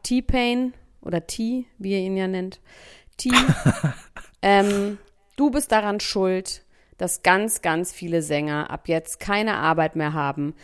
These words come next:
Speaker 1: You ruined irgendwas, ich hab vergessen was. <laughs> You ruined life for a lot of real singers.
Speaker 2: Wegen Autotune.
Speaker 1: Und, ja.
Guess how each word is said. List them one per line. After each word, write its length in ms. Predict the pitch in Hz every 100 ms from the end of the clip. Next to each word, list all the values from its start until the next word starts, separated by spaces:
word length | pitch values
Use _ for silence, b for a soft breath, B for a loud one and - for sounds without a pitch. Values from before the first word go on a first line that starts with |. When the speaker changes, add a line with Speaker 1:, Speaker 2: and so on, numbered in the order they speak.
| b b
Speaker 1:
You 140 | - 196 175 175
ruined 680 | 247 269 262 254 247 - - _ _ _ _ _ _ _ _ _ _ _ _ _ _
irgendwas, 500 | - 202 208 160 160
ich 80 | 180
hab 80 | 170
vergessen 360 | 170 165 165 175
was. 340 | 214 - -
<laughs> 40 |
You 200 | 180 196
ruined 520 | 208 196 233 226 214 190
life 520 | 185 170 170 - -
for 300 | - - 165 - _
a 60 | -
lot 220 | 190 196
of 240 | 196 - - -
real 580 | 196 208 269 277 285 294
singers. 800 | 285 - 190 156 - - - - _ b b b b b
Speaker 2:
Wegen 160 | 127 117
Autotune. 560 | 117 113 110 90 80
Speaker 1:
Und, 40 | 82 -
ja. 240 | 190 143